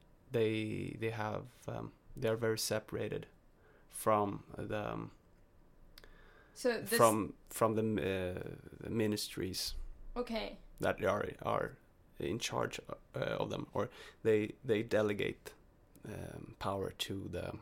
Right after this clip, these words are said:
Speaker 1: the authorities.
Speaker 2: Okay.
Speaker 1: And they, and they, it's, uh, uh, like, it's, uh,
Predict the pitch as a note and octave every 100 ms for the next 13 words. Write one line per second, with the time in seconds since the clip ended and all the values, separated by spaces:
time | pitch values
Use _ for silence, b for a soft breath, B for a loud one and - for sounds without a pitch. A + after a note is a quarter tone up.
0 | - - - - - - E2 G2 - -
1 | F#2+ - - - - - - A3+ B3 A3
2 | - - - - - - - - - -
3 | - - - - - - - A#2+ A2 A2
4 | G#2+ G#2+ A2+ G#2+ A2 A2 A2 G#2+ G#2 -
5 | - - - A2 - - G#2 G#2 G#2 G2+
6 | G2 F#2+ - - - - - - - -
7 | - - - - - - - - - -
8 | - - - - - G2 F#2+